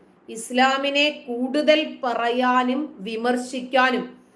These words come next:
നമുക്ക് കൂടുതൽ മറുപടികൾ പറയേണ്ടി വരാനും കാരണം ഇവനെ പോലെയുള്ള ചേറ്റകളാണ്, ഇവനെ പോലെയുള്ള തെണ്ടികളാണ്. അപ്പോ ലൈവിൽ വരുന്നുണ്ട്, ആവശ്യക്കാർ ബുക്ക് ചെയ്യേണ്ടതാണ്.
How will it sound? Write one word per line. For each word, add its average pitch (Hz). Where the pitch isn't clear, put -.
നമുക്ക് 247
കൂടുതൽ 240
മറുപടികൾ 247
പറയേണ്ടി 240
വരാനും 220
കാരണം 190
ഇവനെ 196
പോലെയുള്ള 185
ചേറ്റകളാണ്, 190
ഇവനെ 262
പോലെയുള്ള 269
തെണ്ടികളാണ്. 247
അപ്പോ 233
ലൈവിൽ 285
വരുന്നുണ്ട്, 277
ആവശ്യക്കാർ 285
ബുക്ക് 277
ചെയ്യേണ്ടതാണ്. 262